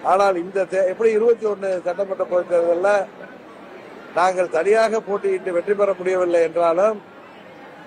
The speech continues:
துரோகம் செய்த பழனிசாமி ஆட்சிக்கு வரவிடாமல் அன்றைக்கு தடுக்கப்பட்டார்.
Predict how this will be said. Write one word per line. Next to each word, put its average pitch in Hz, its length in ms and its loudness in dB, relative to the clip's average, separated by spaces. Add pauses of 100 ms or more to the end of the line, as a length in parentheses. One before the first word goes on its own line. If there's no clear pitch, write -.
(340)
துரோகம் 220 360 2
செய்த 196 360 0
பழனிசாமி 202 580 0
ஆட்சிக்கு 202 480 0
வரவிடாமல் 190 680 2 (240)
அன்றைக்கு 165 320 -4
தடுக்கப்பட்டார். 156 640 0